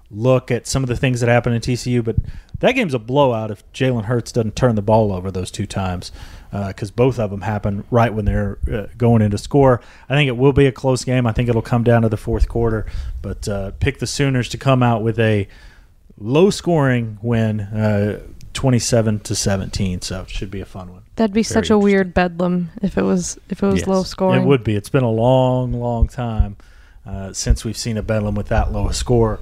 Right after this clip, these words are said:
Speaker 1: Um, Scott, anything else you're looking forward to this weekend in, in college football? Some,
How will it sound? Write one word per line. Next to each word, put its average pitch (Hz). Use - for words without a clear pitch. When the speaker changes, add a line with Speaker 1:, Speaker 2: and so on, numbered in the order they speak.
Speaker 1:
Um, 117
Scott, 185
anything 202
else 190
you're 175
looking 160
forward 160
to 156
this 143
weekend 143
in, 135
in 131
college 127
football? 131
Some, 113